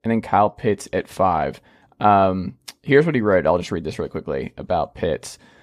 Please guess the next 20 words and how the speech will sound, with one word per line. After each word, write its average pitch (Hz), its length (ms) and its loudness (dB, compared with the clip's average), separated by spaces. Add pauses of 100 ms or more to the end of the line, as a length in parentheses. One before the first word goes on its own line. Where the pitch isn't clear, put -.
(180)
Um, 101 320 4
"What 113 160 2
Pitts 160 180 0
accomplished 123 420 2
as 113 100 -4
a 110 60 4
rookie 107 340 2
receiver 104 520 0
in 101 140 -2
twenty 104 280 -4
twenty-one 98 480 -2
was 98 160 -8
nothing 107 240 0
short - 240 -4
of - 80 -12
remarkable. 117 600 2 (200)
He 110 120 -6
turned 131 340 4
in 113 80 4
an 110 160 4